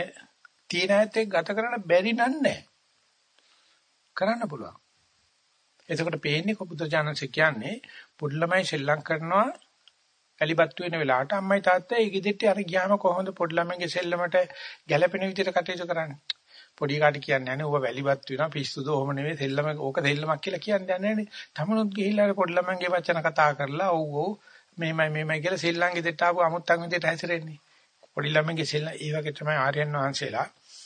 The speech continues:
මේ පෘථග්ජනයන් එක්ක ඉන්නකොට කටයුතු කරන්නේ. මොකද ඒ අත්තන පණිවිඩය යන්නත් ඕන.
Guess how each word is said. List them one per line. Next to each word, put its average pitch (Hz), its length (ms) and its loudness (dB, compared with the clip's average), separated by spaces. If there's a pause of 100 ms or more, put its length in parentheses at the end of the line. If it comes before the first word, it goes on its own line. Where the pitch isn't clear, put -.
(160)
මේ 165 160 -4
පෘථග්ජනයන් 143 640 0
එක්ක 135 180 -8
ඉන්නකොට 135 320 -6
කටයුතු - 340 -6
කරන්නේ. - 240 -16
මොකද 175 200 -6
ඒ 175 100 6
අත්තන 165 260 0
පණිවිඩය 147 380 -4
යන්නත් 127 360 -6
ඕන. 104 200 -14